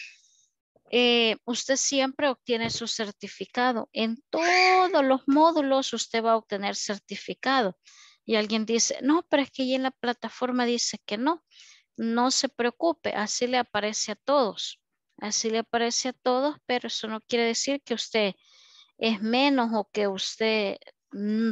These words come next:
va a ser el único que no va a tener certificado. No, el certificado de aprobación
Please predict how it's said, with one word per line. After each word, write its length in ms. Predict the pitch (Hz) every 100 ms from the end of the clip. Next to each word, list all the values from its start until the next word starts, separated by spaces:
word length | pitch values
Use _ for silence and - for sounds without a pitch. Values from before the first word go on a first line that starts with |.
| 190
va 60 | 214
a 40 |
ser 240 | - 220
el 140 | 202 214
único 320 | 240 233 202
que 140 | -
no 140 | 214 214
va 60 |
a 40 | 208
tener 280 | - 202 202
certificado. 1000 | 208 190 - 196 190 - 269 285 269
No, 260 | 208 208 - _ - - - -
el 160 | - 247
certificado 920 | - 233 - 240 240 233 262 269 285
de 100 | 277 269
aprobación 800 | - 226 220 226 - 294 330